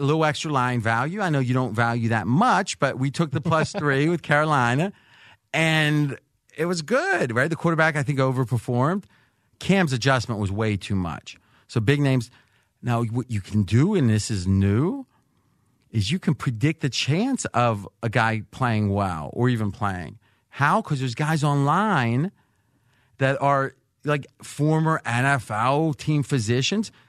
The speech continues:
Speaker 1: that look at the injuries and say, "Listen, they say four to six on this one,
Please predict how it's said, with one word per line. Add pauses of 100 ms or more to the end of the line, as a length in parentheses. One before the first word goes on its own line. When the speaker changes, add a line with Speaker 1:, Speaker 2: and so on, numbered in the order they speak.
(120)
Speaker 1:
that
look
at
the
injuries
and
say,
"Listen,
they
say
four
to
six
on
this
one,